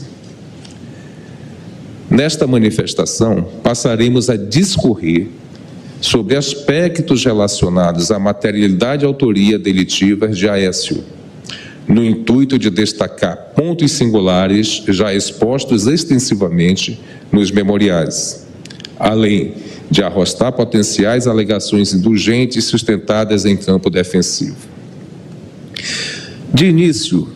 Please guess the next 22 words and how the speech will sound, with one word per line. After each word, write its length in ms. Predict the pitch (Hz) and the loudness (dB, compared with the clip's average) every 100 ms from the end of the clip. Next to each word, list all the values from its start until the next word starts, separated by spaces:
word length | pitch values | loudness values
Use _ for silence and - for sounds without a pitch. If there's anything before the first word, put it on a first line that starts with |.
| - | 0
em 120 | 135 | 2
relação 540 | 143 139 123 117 127 127 | 4 2 0 0 0 0
às 100 | 120 | 2
preliminares 640 | 117 113 107 104 104 92 | 2 4 2 2 0 0
arguidas, 880 | 101 95 92 110 95 82 - - - | -2 0 2 4 2 0 -2 -6 0
impende 920 | 131 - - 131 131 139 131 135 143 - - | 0 0 -4 -2 0 2 2 2 2 0 -4
ressaltar 680 | - 107 - 95 90 - 101 | -2 0 0 0 0 0 0
que 120 | - | 0
todas 540 | 196 - 143 156 131 - | -2 0 2 2 0 0
foram 280 | 123 123 110 | 2 2 2
devidamente 680 | 107 113 104 95 104 - | 2 2 2 2 2 2
enfrentadas 720 | 98 104 95 90 107 110 110 - | 0 2 0 0 0 2 0 -2
pelo 300 | - 110 113 | -2 2 4
ministro 440 | 110 104 101 95 | 4 4 4 2
relator, 600 | 110 113 113 - 113 104 - - - - - - | 2 0 -2 0 2 0 -4 -14 -12 -12 -6 0
em 100 | 101 | 2
decisões 640 | 107 - 104 92 110 104 | 2 2 2 2 2 2
proferidas 800 | - 120 127 123 104 107 117 110 | 0 -2 0 2 2 2 2 2
ao 140 | 113 104 | 2 2
longo 260 | 110 110 | 2 2
do 80 | 107 | 0
processo, 880 | - 107 - - 104 92 - - | 0 0 0 0 0 0 -4 -6